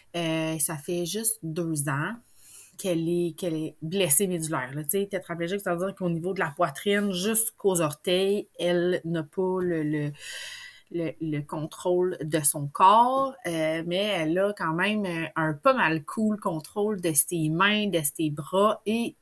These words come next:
bien évidemment, elle a toute sa tête et toute sa vitalité, sa vivacité. Fait que Jeanne, c'est une manifestation des derniers mois, mais c'est une personne,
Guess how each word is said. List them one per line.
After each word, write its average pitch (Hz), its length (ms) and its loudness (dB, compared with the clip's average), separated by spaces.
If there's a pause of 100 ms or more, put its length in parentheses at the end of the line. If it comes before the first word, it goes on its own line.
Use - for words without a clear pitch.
bien 170 440 -2
évidemment, 165 760 2 (340)
elle 185 200 6
a 147 80 2
toute 262 200 2
sa - 380 4
tête 202 480 6
et 175 160 -4
toute - 180 -2
sa 151 220 0
vitalité, 185 760 2
sa 220 280 -2
vivacité. 185 880 2 (680)
Fait 208 140 4
que 277 100 0 (180)
Jeanne, 254 520 4 (840)
c'est 320 340 8
une 220 160 4
manifestation 180 1000 4
des 208 140 4
derniers 175 480 2
mois, 175 680 2
mais 160 80 -6
c'est - 220 0
une 143 100 -4
personne, 262 580 0